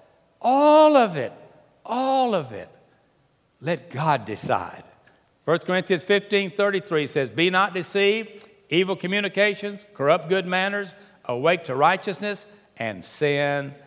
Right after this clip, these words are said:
not, and sin not." In First John two sixteen, For all that's in the world, the lust of the flesh, the lust of the eyes,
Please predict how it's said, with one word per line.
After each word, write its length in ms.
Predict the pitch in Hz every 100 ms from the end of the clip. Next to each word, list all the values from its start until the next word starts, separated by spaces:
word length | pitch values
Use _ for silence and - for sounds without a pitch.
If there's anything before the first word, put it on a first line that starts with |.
| _ _ _ _ -
not, 600 | 95 101 85 - - _ _ -
and 180 | 95 80
sin 400 | - 107 104 107
not." 280 | 82 - - _ _ _ _
In 80 | -
First 280 | 127 131 151
John 280 | 147 143
two 240 | 135 170 175
sixteen, 760 | - 185 - - 117 107 107 - _ _
For 80 | -
all 200 | 110 135
that's 180 | 139 139
in 100 | 151
the 80 | 143
world, 420 | 151 170 175 180 - - -
the 80 | -
lust 280 | 120 135 -
of 80 | 127
the 60 |
flesh, 420 | - 165 170 175 - - - _ _ _ _
the 80 | 117
lust 240 | 139 139
of 80 | 123
the 120 | 127
eyes, 480 | 143 160 170 156